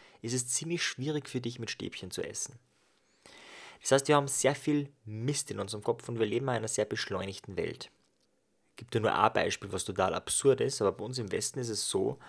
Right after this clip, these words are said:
dass innerhalb von Nanosekunden oder Millisekunden du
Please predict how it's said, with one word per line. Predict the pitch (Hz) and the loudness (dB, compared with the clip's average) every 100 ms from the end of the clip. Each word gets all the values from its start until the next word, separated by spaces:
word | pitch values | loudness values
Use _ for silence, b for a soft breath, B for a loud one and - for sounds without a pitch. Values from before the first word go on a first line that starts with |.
| B B - | B B 0
dass | 107 104 - - - _ - | 4 4 2 -6 -10 _ -8
innerhalb | 123 127 120 | 0 2 2
von | - 104 | -2 -2
Nanosekunden | - 113 139 139 123 135 110 | 2 2 0 -2 -4 -4 -2
oder | 113 107 | 0 0
Millisekunden | 110 131 143 - - 110 110 - 120 120 123 B B B B | 0 -2 -2 -4 -4 -6 -6 -6 -6 -8 -10 B B B B
du | - 110 107 107 - | -4 -2 0 0 -4